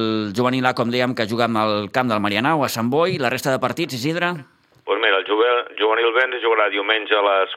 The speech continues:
Speaker 2: quatre i mitja a Pinsbens contra la Fundació Atlètic Vilafranca B. El cadet A també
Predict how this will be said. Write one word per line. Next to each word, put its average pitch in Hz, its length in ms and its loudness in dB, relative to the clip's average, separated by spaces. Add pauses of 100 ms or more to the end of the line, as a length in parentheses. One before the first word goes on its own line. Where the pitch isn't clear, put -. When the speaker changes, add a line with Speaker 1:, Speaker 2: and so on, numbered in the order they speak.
Speaker 2:
quatre 101 300 2
i - 20 0
mitja 131 400 0 (240)
a 98 140 0 (160)
Pinsbens 107 580 -2
contra 95 240 0
la 87 80 0
Fundació 90 400 -2
Atlètic 90 320 -2
Vilafranca 82 480 -2
B. 117 140 2 (1040)
El 90 100 0
cadet 101 320 2
A 98 160 2
també 95 300 0